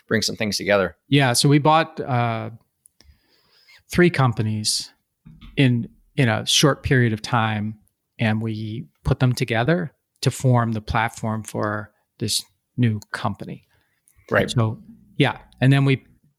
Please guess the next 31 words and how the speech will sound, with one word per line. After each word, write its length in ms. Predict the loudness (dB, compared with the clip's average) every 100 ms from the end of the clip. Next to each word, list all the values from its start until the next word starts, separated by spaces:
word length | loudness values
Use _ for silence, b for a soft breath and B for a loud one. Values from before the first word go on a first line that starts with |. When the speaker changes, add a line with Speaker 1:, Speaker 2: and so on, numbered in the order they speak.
| 2
Speaker 2:
you 100 | 4
know, 160 | 4
and 100 | 0
then 100 | -2
we 140 | -2 -4
put 280 | -2 -2
systems 440 | 0 0 2 2 2
in 100 | 2
it, 100 | 2
and 120 | 0
we 100 | -4
built 280 | -4 -4 0
out 260 | 0 0
certain, 520 | 0 -2 -2 -6 -8 -10 _ -6
uh, 220 | -4 -4 -2
capabilities 760 | -2 0 -2 0 0 0 0
and 120 | -2
some 180 | -2 0
of 60 | -2
the 60 |
things 200 | -2 -4
that 100 | 0
I 80 | -2
thought 240 | 0 -2 -2
we 100 | -6
needed 300 | -6 -6 -8
to 80 |
do 260 | -6 -4 -4
in 80 | -4
order 200 | -6 -8
to, 380 | -6 -6 -6